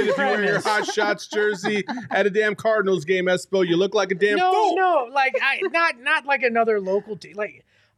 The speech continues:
Speaker 1: I, there were times when I was working for the Suns that half the fun in covering a nineteen win team was seeing what kind of insane freaking jerseys were in the stands because you had to find something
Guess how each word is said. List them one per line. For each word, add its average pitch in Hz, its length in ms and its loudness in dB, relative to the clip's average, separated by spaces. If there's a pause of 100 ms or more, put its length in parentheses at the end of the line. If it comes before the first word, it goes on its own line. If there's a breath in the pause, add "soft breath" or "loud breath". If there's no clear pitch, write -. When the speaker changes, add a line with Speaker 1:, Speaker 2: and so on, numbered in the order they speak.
(140)
Speaker 1:
I, 170 160 -8
there 226 280 0
were 285 120 -4
times 202 460 0
when 190 120 -2
I 190 80 2
was 160 120 -2
working 175 320 -4
for - 80 -8
the 175 140 -2
Suns 131 560 -2
that 147 180 -4
half 214 400 -4
the 240 80 0
fun 208 420 0
in 170 460 -2 (380)
covering 185 440 2
a 165 40 2
nineteen 175 580 -2
win 170 300 0
team 190 500 -2 (420 soft breath)
was 180 300 2
seeing 269 400 -2
what 247 160 2
kind 240 220 2
of 185 200 2
insane 233 920 -2
freaking 240 560 0
jerseys 185 680 0 (300 loud breath)
were 180 160 0
in 190 140 2
the 170 80 2
stands 156 580 0
because 160 380 -2
you 220 80 0
had 240 160 -2
to 247 80 2
find 226 360 0
something 160 680 -2